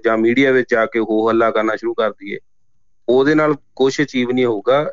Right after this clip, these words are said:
ਇਹ ਤਾਂ ਬਹਿ, ਟੇਬਲ ਤੇ ਬਹਿ ਕੇ ਜਿੱਦਾਂ ਤੁਸੀਂ ਗੱਲਬਾਤ as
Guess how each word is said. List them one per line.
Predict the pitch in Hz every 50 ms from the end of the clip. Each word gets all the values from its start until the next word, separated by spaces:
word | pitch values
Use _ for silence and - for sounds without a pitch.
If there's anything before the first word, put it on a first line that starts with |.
| - -
ਇਹ | 120 120 127 135 139
ਤਾਂ | 135 - 135 135 139 139 139 139 - - _ _ _ _ _ _ _
ਬਹਿ, | - 101 110 120
ਟੇਬਲ | 120 - - 120 113 113 120 120
ਤੇ | 127 123
ਬਹਿ | - 110 110 110 117
ਕੇ | - 131
ਜਿੱਦਾਂ | - 113 - - 113 113
ਤੁਸੀਂ | - 110 - - 113 - -
ਗੱਲਬਾਤ | 110 104 101 101 98 110 113 110 113 -
as | 117 117 - - 107 107 110 110